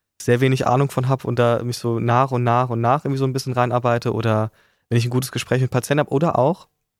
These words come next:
das merke ich jetzt auch, das wär, hätt's früher nie gegeben, ich wär früher auf jeden Fall immer noch ins Training gegangen, wenn ich in Saarbrücken war.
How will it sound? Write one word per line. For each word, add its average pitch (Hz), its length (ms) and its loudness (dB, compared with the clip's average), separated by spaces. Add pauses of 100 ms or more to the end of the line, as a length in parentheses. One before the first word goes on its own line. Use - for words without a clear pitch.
(140)
das 123 200 -2
merke 131 140 0
ich 131 60 -6
jetzt 127 140 -4
auch, 123 80 -2
das - 180 -10
wär, 120 180 -2
hätt's 127 180 -4
früher - 180 -4
nie 131 140 0
gegeben, 131 420 -2 (380)
ich - 120 -20
wär 120 80 2
früher 135 340 0
auf - 140 -6
jeden 139 200 0
Fall 127 220 -2
immer 143 260 0
noch 139 140 -2
ins 127 120 -4
Training 131 300 -2
gegangen, 127 260 0
wenn 120 80 -2
ich 120 80 -4
in 117 80 -2
Saarbrücken 117 380 -2
war. 104 160 -2